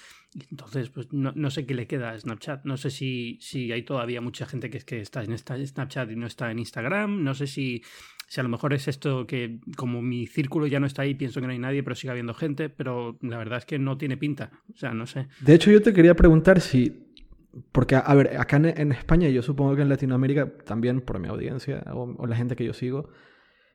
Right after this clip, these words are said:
Speaker 2: Snapchat desapareció directamente. O sea, nadie de
Speaker 1: Hmm.
Speaker 2: la, o prácticamente nadie de las personas que yo seguía o que yo sigo sigue usando Snapchat. Toda esa actividad de, de los videos efímeros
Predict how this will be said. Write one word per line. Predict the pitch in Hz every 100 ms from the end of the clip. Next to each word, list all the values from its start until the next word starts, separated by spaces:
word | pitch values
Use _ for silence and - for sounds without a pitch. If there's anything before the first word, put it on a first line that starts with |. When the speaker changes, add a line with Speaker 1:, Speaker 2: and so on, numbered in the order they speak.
| _
Speaker 2:
Snapchat | - 131 - 151 147
desapareció | 139 - - - 123 110 -
directamente. | 131 113 - - - - 110 -
O |
sea, | -
nadie | 120 127 135 139 139 151 156
de | 160 135
Speaker 1:
Hmm. | 120
Speaker 2:
la, | -
o | - -
prácticamente | 131 - 147 139 139 143
nadie | 143 143 143 147 151
de | 143 127
las | 117
personas | 127 131 131
que | -
yo | 123 127
seguía | 139 127 131 147 160 -
o | 127
que | 123
yo | 120
sigo | - 127 127 147 - _ _ _ _ _ _ _ _ _
sigue | - - 147
usando | 135 131 120
Snapchat. | 113 - - - _ -
Toda | 131 127 127
esa | -
actividad | 127 - 127 127 135 147 151
de, | 139 127 120
de | 113 120
los | 117 120
videos | 123 123 131 131 131 127 127
efímeros | - 143 147 147 147 143 -